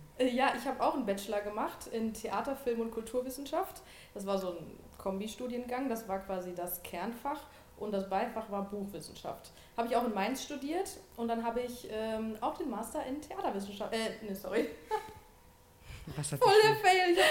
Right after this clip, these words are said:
Speaker 1: keine Theaterwissenschaft im Master mehr gemacht, weil ich's, ähm, dann spannender fand, Buchwissenschaft zu studieren und habe dann da den Master drin gemacht.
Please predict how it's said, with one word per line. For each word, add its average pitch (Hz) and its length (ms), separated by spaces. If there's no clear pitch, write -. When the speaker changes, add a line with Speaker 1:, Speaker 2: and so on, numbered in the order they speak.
Speaker 1:
keine - 120
Theaterwissenschaft 269 640
im 233 100
Master 233 300
mehr 208 140
gemacht, 226 260
weil 190 160
ich's, 196 260
ähm, 185 380
dann 190 180
spannender 196 320
fand, 220 200
Buchwissenschaft 202 560
zu 226 100
studieren 208 520
und 220 120
habe 208 100
dann 220 140
da 214 120
den 196 120
Master 190 300
drin 190 180
gemacht. 190 360